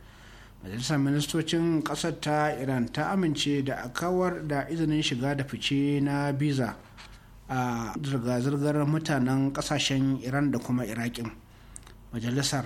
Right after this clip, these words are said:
ta Iran ta kuma ƙara da cewa, Majalisar Ministocin ta Iran ta kuma ƙara da cewa 'yan ƙasar ta Iraki za su iya shigowa da kuma zama a cikin Iran na har na tsawon kwanaki arba'in da biyar,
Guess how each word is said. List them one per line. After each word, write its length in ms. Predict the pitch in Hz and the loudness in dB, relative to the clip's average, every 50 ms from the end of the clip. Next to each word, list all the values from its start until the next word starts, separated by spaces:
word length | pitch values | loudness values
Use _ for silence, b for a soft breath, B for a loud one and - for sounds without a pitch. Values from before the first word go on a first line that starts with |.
| 98 - - | -4 -10 -6
ta 160 | - 143 139 139 | -2 0 0 0
Iran 460 | 139 - 131 123 127 127 117 101 - - - | -2 -2 -4 -2 0 -2 -2 -4 -6 -8 -4
ta 140 | - 135 139 | -2 -2 -2
kuma 260 | 139 - 143 151 147 | 0 0 0 0 0
ƙara 320 | 147 - 165 170 160 156 139 | 0 0 -2 0 2 2 2
da 100 | 123 120 | 0 -2
cewa, 460 | - - - 147 139 127 123 120 117 - - - - - - B B B B B B B B - | -2 0 0 2 2 2 2 0 -2 -4 -8 -18 -20 -20 -20 B B B B B B B B -4
Majalisar 580 | 127 120 117 117 127 147 147 - - 151 135 127 | -2 0 0 2 2 2 2 2 2 2 2 2
Ministocin 640 | 123 135 139 139 131 - - 151 143 156 175 156 156 | 2 2 2 2 0 0 0 0 2 2 2 0 2
ta 100 | - 151 | 0 0
Iran 260 | 147 147 147 139 139 | 0 2 0 0 0
ta 120 | 139 139 143 | 0 0 0
kuma 240 | 143 151 156 156 151 | 0 0 0 0 0
ƙara 280 | 151 165 175 170 160 151 | 0 0 0 2 2 2
da 80 | 143 | 0
cewa 540 | 131 - - 156 151 143 139 139 135 135 131 - | 0 0 0 0 2 2 2 2 2 2 0 0
'yan 180 | 151 175 190 | -2 -4 -2
ƙasar 280 | 196 190 - - 196 190 | -2 -2 0 0 -2 -2
ta 120 | - 180 | -2 -4
Iraki 540 | 170 151 135 131 139 135 120 110 117 110 98 - B B B B B B B B B | -2 -2 0 0 0 0 0 -2 -6 -6 -8 -10 B B B B B B B B B
za 280 | 120 123 143 165 185 190 | -8 -2 0 0 2 0
su 160 | 190 - 185 | 0 -2 -4
iya 500 | 147 165 170 160 156 151 143 139 135 123 | 0 0 2 2 2 2 2 2 2 0
shigowa 480 | 117 - 160 160 156 170 160 151 147 147 | 0 0 -2 -2 0 2 2 4 2 2
da 80 | 143 131 | 2 0
kuma 260 | - - 135 147 151 147 | 0 0 0 0 2 2
zama 420 | 151 156 151 151 156 156 160 156 | 2 2 2 2 2 2 2 2
a 80 | 143 120 | 2 0
cikin 260 | - - - 160 160 156 | 0 -2 0 0 0 0
Iran 320 | 139 139 143 147 147 143 | 0 0 2 2 2 2
na 220 | 143 143 143 147 143 | 2 2 2 2 2
har 180 | 135 156 156 | 2 2 2
na 160 | 156 160 160 156 | 2 2 2 0
tsawon 340 | 156 - 165 165 160 160 | 0 -2 0 0 0 0
kwanaki 680 | 160 - 147 135 120 117 120 - - - 151 151 151 156 | 0 0 0 2 2 2 0 -2 -2 -2 0 0 0 0
arba'in 540 | 127 139 135 117 127 117 107 143 165 170 | 0 -2 -2 -2 -2 -4 -2 -2 -2 0
da 240 | 151 151 139 131 123 | 2 2 2 2 0
biyar, 340 | 110 104 113 113 120 120 - | 0 0 0 0 0 -2 -4